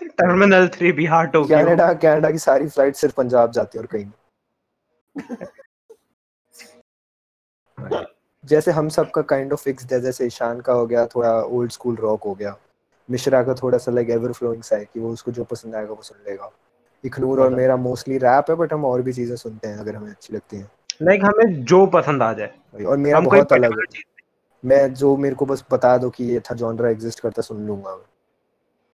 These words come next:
Speaker 1: हाँ,
Speaker 2: तो
Speaker 1: और उनमें से फिर हम ना, हम में से हमारा कोई ना कोई फेवरेट।
Speaker 2: हाँ भाई। और तो फिर तुम लोगों ने, तुम्हारे क्या ख्याल है, like, काफी, like, आ-, बहुत, like, अलग जॉनरास हैं जिनके, like, स्टीरियोटाइप्स हो चुके हैं काफी ज्यादा।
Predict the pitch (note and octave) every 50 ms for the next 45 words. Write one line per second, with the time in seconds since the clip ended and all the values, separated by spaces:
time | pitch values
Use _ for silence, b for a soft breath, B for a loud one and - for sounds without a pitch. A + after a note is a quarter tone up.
0 | _ _ _ - C#3+ - - C3+ C3+ C#3+ D#3 E3+ G3 G3 F#3 F#3 G#3 G3+ - G#3
1 | F#3+ - G3 F#3 F#3 F3+ F3+ F3+ F#3 F3+ D#3+ D3+ C#3 D3 D#3+ E3 E3 D#3+ D#3 -
2 | F3 E3 C#3 C#3+ D#3 D3 D3 D#3+ D#3 D#3+ D3 C#3 C#3+ C#3+ C#3+ D3+ D3 - C#3+ C3+
3 | - _ _ _ _ _ _ _ _ _ _ _ _ _ _ _ _ _ - A2+
4 | A2 A2+ A2 G#2 G#2+ G#2+ G2+ - _ _ _ _ _ _ _ _ _ - C#3+ D3+
5 | D#3+ D#3+ F#3+ F#3 F#3 - F3 - E3 D3+ D3 D3 D#3 D#3 D3 D#3+ D#3+ D#3+ D#3+ D#3
6 | D#3 - - D3+ D3 D#3 E3 F3 E3+ - D#3+ D#3+ D#3+ - - B2+ A#2+ B2 B2 A#2
7 | A2+ A#2 A#2 A2 - - B2 A#2+ A#2 - B2 B2+ B2+ B2 - - A2 G#2+ - _
8 | _ _ - A#2+ A#2+ A#2 A#2+ C3 C3 - B2+ C3 C3+ - - A#2+ B2 B2+ B2+ B2
9 | A#2+ A#2 B2 G#2+ G#2+ A2+ A#2+ B2 B2 A2+ A#2+ A#2+ A#2 A#2+ A#2+ A#2+ A#2+ - B2+ B2
10 | B2 A#2+ - - - C3+ B2+ B2+ C3+ C3+ - C3+ B2+ B2+ - - A2 G#2 - G#2
11 | - G#2+ G#2+ - G#2+ G#2 - - G#2+ G#2 G2 G2+ G2+ F#2+ G2